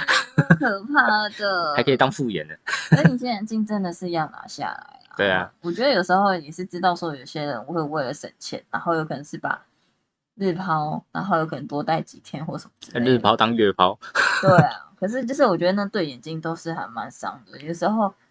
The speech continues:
Speaker 1: 就是眼睛受伤的时候会，有时候会蛮得不偿失。
Speaker 2: 嗯，你像，诶，我记得之前还有一个新闻是，也是太久没拿下来就粘在眼睛上面的。
Speaker 1: 嗯。
Speaker 2: 我记得以前好像还有这个新闻。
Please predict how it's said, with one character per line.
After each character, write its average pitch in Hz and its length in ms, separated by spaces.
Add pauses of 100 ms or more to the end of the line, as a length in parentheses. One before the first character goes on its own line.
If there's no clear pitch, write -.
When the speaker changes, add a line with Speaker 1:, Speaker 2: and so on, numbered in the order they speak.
(560)
Speaker 1:
就 226 120
是 240 100
眼 165 240
睛 170 280
受 165 260
伤 160 180
的 151 60
时 143 100
候 113 120
会， 165 300 (200)
有 160 160
时 160 80
候 165 80
会 196 120
蛮 147 220
得 127 140
不 143 100
偿 - 240
失。 - 220 (220)
Speaker 2:
嗯， 85 440
你 147 80
像， 190 200
诶， - 200 (720)
我 127 100
记 226 200
得 202 100
之 190 180
前 175 140
还 139 120
有 123 60
一 120 40
个 123 100
新 143 180
闻 123 140
是， 127 300 (800)
也 110 160
是 180 180
太 185 160
久 131 120
没 107 140
拿 110 220
下 - 100
来 110 100
就 110 220
粘 98 140
在 120 120
眼 82 160
睛 90 160
上 92 160
面 73 200
的。 - 60 (100)
Speaker 1:
嗯。 180 100 (320)
Speaker 2:
我 110 100
记 151 120
得 113 100
以 92 60
前 92 160
好 90 80
像 113 140
还 101 100
有 92 100
这 92 140
个 90 120
新 92 220
闻。 90 100